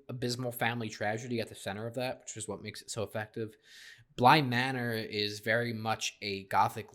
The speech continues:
love story, and there are love tales between a lot of characters that are tragic within their own right, but it's not as much in-your-face horror.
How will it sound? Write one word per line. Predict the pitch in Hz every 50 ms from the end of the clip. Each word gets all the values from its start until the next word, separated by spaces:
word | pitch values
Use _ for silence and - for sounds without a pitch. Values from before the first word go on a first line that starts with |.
| -
love | - 110 120 -
story, | - - 175 175 180 190 202 208 208 202 - - - - - - - -
and | 107 110 113 113
there | 120 123 -
are | 110 110 104 104
love | 104 107 110 117 127 135 135 -
tales | - 131 131 117 117 113 113 113
between | 113 113 - - 120 113
a | 107
lot | 104 107 107
of | 101
characters | - - 120 113 110 107 - - 110 104 101 98 98 -
that | 120 110
are | - 135
tragic | - - - 180 170 160 156 147 -
within | 135 127 127 120
their | 117 113 -
own | - 113 113 110 107
right, | 101 98 98 95 - - - - - - -
but | 123
it's | 120 120 147
not | 151 147 151 147
as | 139 135
much | 147 139 139 143 - - -
in-your-face | 127 131 131 127 123 117 - 123 110 110 -
horror. | - - - 110 98 - - - -